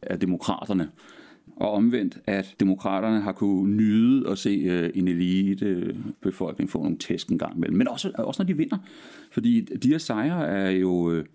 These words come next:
ved Olympia for eksempel, er jo ikke bare en sejr for den enkelte, øh, elitemand,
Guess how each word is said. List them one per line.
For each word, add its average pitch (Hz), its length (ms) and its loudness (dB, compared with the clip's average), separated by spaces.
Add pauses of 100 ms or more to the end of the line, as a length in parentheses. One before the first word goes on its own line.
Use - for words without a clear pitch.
(140)
ved 85 200 0
Olympia 87 460 0
for - 100 -14
eksempel, - 320 -6 (640)
er 92 140 0
jo 85 180 0
ikke 101 240 2
bare 107 360 -2 (540)
en 98 160 2
sejr 107 380 -2
for 87 380 -4
den 87 200 0
enkelte, 104 380 2
øh, 78 400 0 (540)
elitemand, 87 880 0